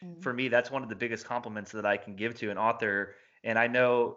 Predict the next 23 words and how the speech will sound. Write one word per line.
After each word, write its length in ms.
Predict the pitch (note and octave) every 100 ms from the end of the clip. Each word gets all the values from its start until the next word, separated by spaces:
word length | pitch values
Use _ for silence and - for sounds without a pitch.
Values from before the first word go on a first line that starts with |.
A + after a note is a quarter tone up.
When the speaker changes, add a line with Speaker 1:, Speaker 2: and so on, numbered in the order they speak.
| -
Speaker 2:
you 280 | - G#2 C3
know, 100 | A2
for, 360 | - A#2+ G#2 -
for 120 | A2+
any 200 | C#3 B2
author, 260 | A2 A2+
your 220 | A2+ A2 G#2
hope 240 | A#2 A2
is 160 | G2+ G#2
that 260 | G#2 F#2
just 180 | A2+ -
one 160 | A#2 A2+
person, 380 | B2+ A#2 A2
at 80 | G2
least 160 | A2 G#2+
one 100 | A2
person, 360 | A#2 - G#2+
will 180 | G2+ G2
resonate 340 | G#2+ A2+ G#2+ F2+
with 140 | G2
this 140 | G2+
book. 340 | F#2+ F#2+ E2+ - -
And 340 | A#2 G#2 G2+